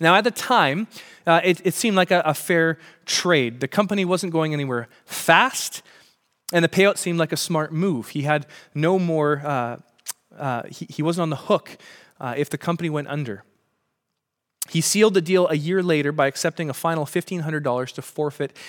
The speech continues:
any potential future claims against the newly legally incorporated company, walking away with a total of twenty-three hundred dollars, which I'm sure seemed like a pretty great deal at the time. Ronald was probably pretty happy with it.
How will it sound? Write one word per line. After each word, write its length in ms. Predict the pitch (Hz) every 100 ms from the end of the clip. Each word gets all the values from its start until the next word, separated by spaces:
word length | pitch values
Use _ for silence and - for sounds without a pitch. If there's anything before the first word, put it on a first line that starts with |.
| - -
any 240 | 160 190 233
potential 500 | 190 - 170 156 147
future 340 | - 156 156
claims 360 | - 143 131 127
against 380 | 135 127 135 -
the 80 |
newly 340 | 147 131 135 156
legally 420 | 127 117 135 139
incorporated 680 | 143 - 123 - 120 120 -
company, 460 | 165 160 120 107 _ _ _ _ _ _ _ _ _ -
walking 380 | 127 147 180
away 180 | 160 147
with 100 | 135
a 40 | 135
total 300 | - 139 131
of 200 | - -
twenty-three 580 | - 160 170 165 170 143
hundred 260 | 127 123
dollars, 400 | 120 107 113 113
which 260 | 151 - - - - - -
I'm 160 | 135 165
sure 240 | - 208
seemed 240 | - 185
like 140 | 170 151
a 40 |
pretty 280 | - - 160
great 260 | 147 139 139
deal 240 | 123 120
at 120 | 120
the 40 | 131
time. 560 | - 208 170 104 104 -
Ronald 400 | 123 127 139 160
was 100 | 175
probably 340 | - - 127 123
pretty 360 | - - 120
happy 400 | 120 - 127 -
with 200 | 117 110
it. 220 | - -